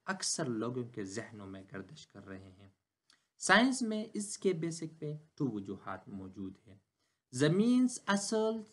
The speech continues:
तीन लेयर से मिलकर बनी हुई है,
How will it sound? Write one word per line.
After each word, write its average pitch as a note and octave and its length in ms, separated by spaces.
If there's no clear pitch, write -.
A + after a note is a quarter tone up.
तीन F#3+ 240
लेयर A#2+ 180
से - 200
मिलकर G2+ 480
बनी F#2+ 280
हुई F#2+ 360
है, - 280